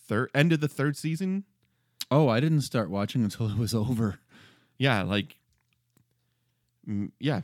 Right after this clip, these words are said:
Speaker 1: maybe midway through.
Speaker 2: You know, I think that was the first show that I really binged was, was Breaking Bad. And then after that, it was like, "Huh, Stranger Things? What is this?" 'Cause I,
Speaker 1: Right.
Speaker 2: I was one of the people that,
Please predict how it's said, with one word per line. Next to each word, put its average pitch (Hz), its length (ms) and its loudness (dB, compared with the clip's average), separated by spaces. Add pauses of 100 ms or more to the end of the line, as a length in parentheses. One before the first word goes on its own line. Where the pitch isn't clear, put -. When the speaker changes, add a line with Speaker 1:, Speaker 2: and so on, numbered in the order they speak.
Speaker 1:
maybe 143 420 2
midway 123 400 0
through. 120 280 -2
Speaker 2:
You 160 60 8
know, 117 240 4
I 135 80 2
think 185 260 0
that 160 120 0
was 151 160 0
the 135 80 0
first 120 300 0
show 120 200 2
that 120 140 2
I 117 40 4
really 110 300 2
binged 120 480 -4 (680)
was, 104 760 -2
was 113 180 -2
Breaking 120 420 0
Bad. 113 420 -4 (220)
And 113 280 4
then 117 240 2
after 107 420 -4
that, 131 220 0
it 104 100 -4
was 104 220 -8
like, 104 260 -8 (360)
"Huh, - 220 -4 (720)
Stranger 156 840 -6
Things? - 760 -8
What 147 140 -6
is 147 160 -6
this?" - 440 -8 (260)
'Cause 135 180 4
I, 139 200 4 (220)
Speaker 1:
Right. 104 260 0
Speaker 2:
I 165 140 8
was 208 160 6
one 170 160 6
of 165 60 6
the 156 80 4
people 160 480 2 (260)
that, 127 300 4